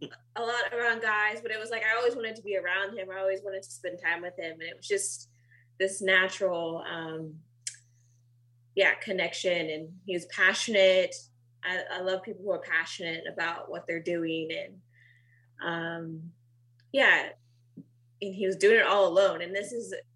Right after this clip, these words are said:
you know, it's a tough thing to do, lead a church. Um, and, uh, yeah, and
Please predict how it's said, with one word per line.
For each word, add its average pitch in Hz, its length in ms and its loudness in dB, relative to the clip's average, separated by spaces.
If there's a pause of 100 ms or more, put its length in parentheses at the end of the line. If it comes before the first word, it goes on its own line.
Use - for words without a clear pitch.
(120)
you 202 140 -2
know, 170 160 -6
it's 175 180 -6
a 196 120 -4 (140)
tough 208 220 -4 (480)
thing 214 200 2
to 202 100 0
do, 185 320 6
lead 190 180 4
a 196 140 4
church. - 580 2 (640)
Um, 175 520 -4
and, 208 220 -4 (100)
uh, 196 40 2 (580)
yeah, 175 240 -4 (240)
and 214 160 -6